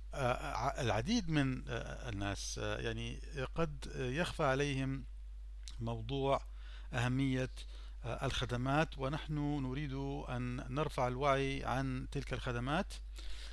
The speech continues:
آه، الكثير ينصاع خلف سعر هذا البرنامج المنخفض أو ذاك،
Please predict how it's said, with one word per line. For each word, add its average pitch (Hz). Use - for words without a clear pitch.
آه، 127
الكثير 165
ينصاع 151
خلف 143
سعر 117
هذا 131
البرنامج 123
المنخفض 139
أو 123
ذاك، 143